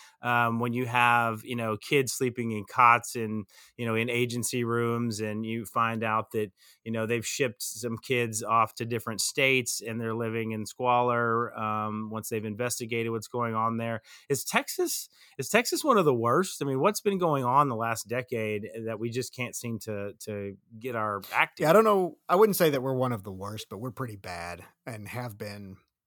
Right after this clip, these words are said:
Speaker 2: historically. And we're doing a lot of work to change that, and a lot of improvements are being made. But to give folks the proper context, in two thousand eleven,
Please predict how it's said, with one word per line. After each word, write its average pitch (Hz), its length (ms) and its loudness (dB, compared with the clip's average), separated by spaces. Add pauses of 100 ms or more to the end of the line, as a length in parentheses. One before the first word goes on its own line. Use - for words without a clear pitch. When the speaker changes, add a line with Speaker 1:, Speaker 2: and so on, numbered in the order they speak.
Speaker 2:
historically. 113 1040 -6
And 120 520 -14 (1200)
we're 147 140 2
doing 165 380 6
a 131 80 2
lot 113 340 -4
of 104 160 -12
work 101 240 -12
to 95 100 -18
change 90 400 -12
that, 92 280 -8
and 160 120 -4
a 147 40 2
lot 160 220 6
of 147 80 4
improvements 135 640 -2
are 123 80 -6
being 110 260 -8
made. 143 380 0
But 127 240 -6
to 147 120 -6
give 180 240 -2
folks - 420 0 (200)
the 131 60 -6
proper 135 340 0
context, 139 720 -6
in 127 220 -10
two 202 160 -10
thousand 180 360 -2
eleven, 104 680 -10